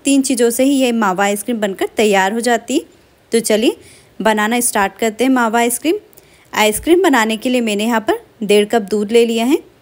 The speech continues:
डेढ़ कप दूध को हमें एक कप दूध होने तक बॉईल कर लेना है। अब दूध को लगातार चलाते रहेंगे ताकि ये बर्तन से चिपके ना। अब जो दूध है उसमें अच्छे से बॉईल आना स्टार्ट हो चुका है,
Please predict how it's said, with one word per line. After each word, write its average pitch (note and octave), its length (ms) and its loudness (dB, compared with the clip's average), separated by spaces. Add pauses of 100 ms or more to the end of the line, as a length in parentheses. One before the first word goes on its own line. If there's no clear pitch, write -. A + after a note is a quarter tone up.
(580)
डेढ़ B3 240 2
कप C4+ 220 0
दूध C#4 200 -2
को D4+ 80 2
हमें C#4+ 200 4
एक - 440 -2
कप D4 120 4
दूध A#3 200 -2
होने A3 280 -4
तक E4+ 200 -4 (180)
बॉईल G#3 300 2
कर B3+ 180 2
लेना A#3+ 260 0
है। D#4+ 200 2 (520)
अब G3 120 2
दूध F#3 220 -2
को - 120 -4
लगातार G3 440 0
चलाते G3+ 440 -2
रहेंगे A3+ 300 0 (140)
ताकि G3+ 260 -4
ये G#3+ 80 0
बर्तन F#3+ 340 -2
से A#3+ 120 -2
चिपके G3+ 400 -6
ना। A#3+ 140 0 (840)
अब G#3+ 140 0
जो C#4+ 120 0
दूध B3 280 0
है D4+ 60 4
उसमें D#4 260 0
अच्छे A#3 260 -2
से D#4+ 160 0
बॉईल A3 300 2
आना A3+ 220 -2
स्टार्ट F#3+ 420 -2
हो A#3+ 60 2
चुका A#3 300 -2
है, B3 160 0